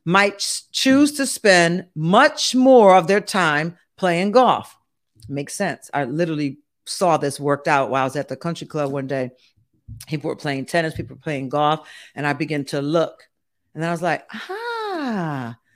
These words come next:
So when they lose a game of tennis, they can reassure themselves that they're better at golf, so it's not that big of a deal. They are accepting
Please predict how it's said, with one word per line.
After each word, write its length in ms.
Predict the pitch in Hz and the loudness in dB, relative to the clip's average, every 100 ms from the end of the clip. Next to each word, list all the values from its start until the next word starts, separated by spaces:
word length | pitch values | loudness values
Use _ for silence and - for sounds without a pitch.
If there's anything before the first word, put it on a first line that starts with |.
| _ _ _ _ | _ _ _ _
So 440 | - 202 170 160 - | 2 6 8 6 0
when 300 | 170 196 196 | 4 6 8
they 160 | 196 | 6
lose 380 | 196 220 294 320 | 8 8 8 8
a 80 | 330 | 6
game 300 | 226 226 196 | 6 4 4
of 140 | 185 | 0
tennis, 580 | - 202 160 185 - - _ - | 4 4 4 0 -2 -14 _ -12
they 360 | 160 139 220 247 | -10 2 4 4
can 540 | - 262 226 185 202 | 2 4 4 4 2
reassure 560 | 190 190 185 - 320 311 | 4 4 2 2 4 4
themselves 640 | 220 190 180 143 147 170 | 0 0 4 6 4 2
that 180 | - 220 | -2 0
they're 100 | 208 | 0
better 340 | 170 190 185 170 | 4 6 8 6
at 180 | 147 | 4
golf, 280 | 143 156 135 | 2 2 2
so 100 | - | -2
it's 120 | 135 | -6
not 200 | 165 147 | -4 -2
that 260 | 156 139 135 | -2 -4 -2
big 180 | 143 131 | -4 -4
of 100 | 123 | -6
a 60 | |
deal. 380 | 127 165 139 95 _ _ _ _ _ _ _ _ - | -4 -2 -2 -4 _ _ _ _ _ _ _ _ -20
They 220 | 131 202 226 | 2 2 4
are 280 | 196 175 - | 4 4 2
accepting 1080 | 156 - - 320 349 - 220 165 160 175 | -4 -6 -2 2 2 4 2 2 2 -2